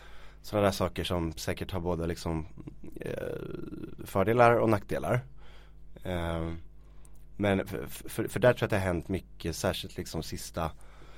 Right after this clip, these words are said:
året egentligen. Jag har förstått att det var en väldigt stor grej bland, eh, liksom makthavare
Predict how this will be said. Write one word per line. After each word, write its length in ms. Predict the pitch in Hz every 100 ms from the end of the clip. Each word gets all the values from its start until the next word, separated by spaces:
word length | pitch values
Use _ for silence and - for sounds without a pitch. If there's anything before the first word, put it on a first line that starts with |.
| - - - - - -
året 520 | - 107 120 85 73 71
egentligen. 360 | 71 - 80
Jag 180 | 92 95
har 100 | 95
förstått 500 | - 98 - 85 -
att 120 | 87 - -
det 120 | 98
var 120 | 92
en 80 | 87
väldigt 220 | 85 80
stor 300 | - 92 87
grej 220 | 85 87
bland, 420 | 82 85 85 85 82
eh, 200 | 80 - - - -
liksom 260 | 92 90
makthavare 1040 | 87 90 - 90 85 85 85 82 82 82